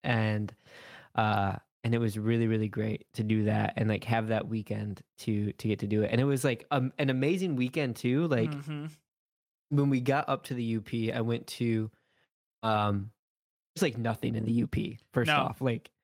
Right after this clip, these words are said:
Speaker 2: No.
Speaker 1: so I went, <laughs> I went to, like, I think it, it must have been a gas station and, like, convenience store.
Speaker 2: Mm-hmm.
Speaker 1: Went to the A T M,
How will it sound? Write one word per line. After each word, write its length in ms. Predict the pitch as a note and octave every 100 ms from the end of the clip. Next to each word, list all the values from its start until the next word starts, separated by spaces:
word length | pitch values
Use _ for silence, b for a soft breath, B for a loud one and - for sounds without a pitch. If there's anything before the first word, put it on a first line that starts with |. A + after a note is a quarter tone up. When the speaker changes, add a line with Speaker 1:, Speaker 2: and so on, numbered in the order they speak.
| _
Speaker 2:
No. 360 | D#3+ D#3+ D3+ C3
Speaker 1:
so 120 | - C#3
I 40 |
went, 240 | C3 E3 - _
<laughs> 140 | _
I 340 | G3 C#3+ G#3 D#3+
went 240 | D3+ E3
to, 100 | F3
like, 320 | F3+ C#3 - -
I 60 | A#2+
think 220 | F3+ F#3+
it, 80 | D#3
it 120 | C#3
must 260 | D3+ D3 C#3+
have 80 | C3
been 140 | A#2
a 40 | A2
gas 300 | A2 A2+ G#2+
station 440 | - - - B2
and, 220 | - B2+ A#2
like, 300 | A2+ A2+ - _ -
convenience 640 | A#2+ A2 A2+ A#2+ C3 -
store. 360 | - D3 E3 E3+
Speaker 2:
Mm-hmm. 360 | E3+ D#3+ F3+ A3+ _ _ -
Speaker 1:
Went 160 | C3+ C3+
to 100 | C3
the 160 | B2+
A 160 | C3 B2+
T 240 | - C3
M, 440 | D#3+ E3 A#2+ A#2